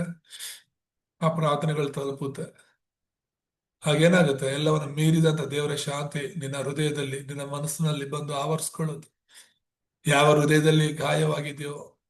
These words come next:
ಯಾವ ಮನಸ್ಸಿನಲ್ಲಿ ಗಾಯವಾಗಿದೆಯೋ, ಯಾವ ಮನಸ್ಸಿನಲ್ಲಿ ಆ ಚಿಂತೆ, ಆ ಕೊರಗು ಅನ್ನೋದು ಇರುತ್ತೋ,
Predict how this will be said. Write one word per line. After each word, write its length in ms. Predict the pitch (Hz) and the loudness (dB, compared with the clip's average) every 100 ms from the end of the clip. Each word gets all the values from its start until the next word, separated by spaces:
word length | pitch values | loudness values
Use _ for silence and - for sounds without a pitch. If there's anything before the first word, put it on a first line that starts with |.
| _ _ _ - | _ _ _ 0
ಯಾವ 280 | 156 156 147 | 4 4 4
ಮನಸ್ಸಿನಲ್ಲಿ 560 | 147 165 170 170 170 | 2 4 4 4 4
ಗಾಯವಾಗಿದೆಯೋ, 920 | 151 151 156 156 151 147 147 151 160 214 | 2 0 0 -2 -4 -8 -6 -6 -6 -2
ಯಾವ 300 | 156 156 160 | 2 4 4
ಮನಸ್ಸಿನಲ್ಲಿ 560 | 151 160 160 175 175 | 4 2 4 6 6
ಆ 100 | 165 | 6
ಚಿಂತೆ, 680 | - 165 160 - 156 147 - | 2 2 2 2 0 -2 -6
ಆ 80 | 165 | -8
ಕೊರಗು 520 | - - 160 160 165 | -6 2 4 6 8
ಅನ್ನೋದು 280 | 165 156 151 | 6 4 0
ಇರುತ್ತೋ, 480 | 147 160 160 147 - | -2 -4 -4 -8 -12